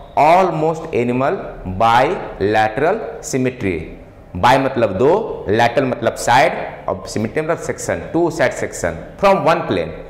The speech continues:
और radius में क्या था? Starfish, more than one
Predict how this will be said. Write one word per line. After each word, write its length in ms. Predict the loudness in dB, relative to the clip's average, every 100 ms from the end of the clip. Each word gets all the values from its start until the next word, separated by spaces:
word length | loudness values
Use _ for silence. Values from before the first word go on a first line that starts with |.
| -18 -20 -10 -2
और 80 |
radius 360 | 0 4 2 2
में 120 | -2
क्या 140 | 0 0
था? 80 | 0
Starfish, 720 | 0 2 4 2 -2 -4 -6 -14 -18 -6
more 240 | 2 4 4
than 220 | 2 0
one 120 | -2